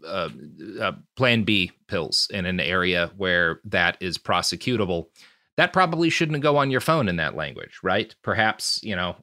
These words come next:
uh, y-, uh, you could come up with a clever code word or whatever, but don't, don't, um,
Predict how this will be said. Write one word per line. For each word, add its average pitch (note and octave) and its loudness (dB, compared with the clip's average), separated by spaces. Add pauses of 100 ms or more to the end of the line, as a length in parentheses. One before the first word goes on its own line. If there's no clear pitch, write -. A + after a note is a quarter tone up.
uh, G#2 0
y-, G#2 -4
uh, - -8
you G#2+ -4
could G2 -12
come A#2 0
up G#2+ 0
with A2+ 2
a G#2+ 2
clever C3 0
code B2+ -2
word D#2+ -2
or F#2 0
whatever, D2+ 0
but E2+ -4
don't, B2+ 2 (600)
don't, C3 4
um, A2+ 2